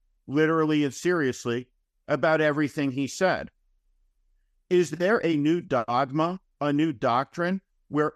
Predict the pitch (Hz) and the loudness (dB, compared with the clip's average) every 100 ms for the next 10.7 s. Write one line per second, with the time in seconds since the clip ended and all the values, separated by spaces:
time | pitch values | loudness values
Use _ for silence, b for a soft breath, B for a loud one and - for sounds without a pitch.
0 | _ 160 170 185 175 117 143 147 160 143 | _ 0 2 2 0 0 0 0 0 -2
1 | 120 - 147 143 180 156 131 143 135 147 | -4 -4 -2 -2 -2 -4 -2 -2 -2 -2
2 | 151 143 143 160 156 120 - 123 127 - | -2 0 0 0 -2 -4 -6 -2 -2 -2
3 | 147 120 123 117 131 143 147 - 160 156 | -4 0 0 2 0 0 -2 -2 0 0
4 | 151 - 151 170 165 165 143 131 131 123 | 0 -2 -4 0 2 0 0 0 0 -2
5 | 117 139 156 - 156 127 - 147 151 170 | -4 -2 -2 -2 -4 -4 -6 -4 0 0
6 | 131 - 117 - 156 139 123 107 123 214 | 0 -6 -6 0 2 2 2 0 -2 -4
7 | - _ _ _ _ _ _ _ _ - | -8 _ _ _ _ _ _ _ _ -4
8 | 151 165 156 170 143 175 147 - 175 160 | 2 2 4 2 2 -4 -4 0 2 2
9 | 160 156 143 - 175 160 180 185 190 156 | 0 0 -4 -6 -8 -4 -6 -2 -2 0
10 | 156 151 147 135 139 175 220 | -2 0 -2 -2 -4 -4 -6